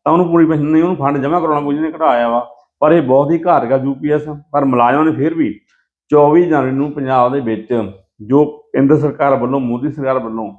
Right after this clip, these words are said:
ਜੋ ਨੋਟੀਫਿਕੇਸ਼ਨ ਜਾਰੀ ਕੀਤਾ ਗਿਆ, ਉਹਦੀਆਂ ਕਾਪੀਆਂ ਫੁੱਕੀਆਂ ਗਈਆਂ ਵੀ ਸਾਨੂੰ ਨਾ ਤਾਂ ਯੂ ਪੀ ਐਸ ਮਨਜ਼ੂਰ ਆ, ਨਾ ਸਾਨੂੰ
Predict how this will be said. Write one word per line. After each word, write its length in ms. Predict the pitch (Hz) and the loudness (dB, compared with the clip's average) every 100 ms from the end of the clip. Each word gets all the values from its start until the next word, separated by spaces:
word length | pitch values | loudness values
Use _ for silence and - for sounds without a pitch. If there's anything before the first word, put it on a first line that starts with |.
| _ _ _ | _ _ _
ਜੋ 100 | 143 | 2
ਨੋਟੀਫਿਕੇਸ਼ਨ 500 | 139 131 135 151 160 | 4 4 2 2 4
ਜਾਰੀ 200 | 135 127 | 4 2
ਕੀਤਾ 280 | 120 120 117 | -2 -6 -6
ਗਿਆ, 280 | 113 127 135 - _ _ | -2 0 0 -4 _ _
ਉਹਦੀਆਂ 180 | 151 165 | 2 2
ਕਾਪੀਆਂ 400 | - 123 139 135 | 0 -2 -2 -4
ਫੁੱਕੀਆਂ 260 | 123 143 | -6 -4
ਗਈਆਂ 320 | 127 117 127 139 - _ - | -2 -2 -2 -6 -10 _ 0
ਵੀ 80 | 156 | 2
ਸਾਨੂੰ 240 | 160 160 | 4 4
ਨਾ 100 | 156 | 4
ਤਾਂ 200 | 156 151 | 2 0
ਯੂ 100 | 127 | -4
ਪੀ 120 | 117 | -2
ਐਸ 120 | 131 131 | -2 0
ਮਨਜ਼ੂਰ 360 | 135 135 147 | -2 -2 0
ਆ, 200 | 151 156 156 | -2 -2 -4
ਨਾ 140 | 131 | -2
ਸਾਨੂੰ 160 | 135 147 | -2 -2